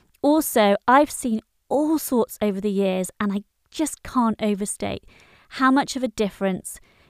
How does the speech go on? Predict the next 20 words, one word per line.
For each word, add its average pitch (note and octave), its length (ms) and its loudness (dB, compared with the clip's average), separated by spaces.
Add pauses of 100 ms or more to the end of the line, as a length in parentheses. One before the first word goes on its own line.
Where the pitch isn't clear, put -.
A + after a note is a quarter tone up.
(120)
getting A#3+ 340 2
these A#3 200 0
basics G3+ 640 -2
right F#3 280 -4 (140)
makes, G3 480 -2 (100)
and G3 140 0 (600)
you B3 320 6
managing C4 540 4
your G#3 180 2 (100)
own A3 480 6 (340)
woes F#3+ 580 2
and G3+ 160 0
worries. F#3 460 -2 (120)
Yeah, G3+ 240 -2 (120)
I A#3+ 60 2
really C#4 360 -2
hope D#4+ 280 -6
that - 180 -2
helps. - 600 -2
Um, G#3+ 460 2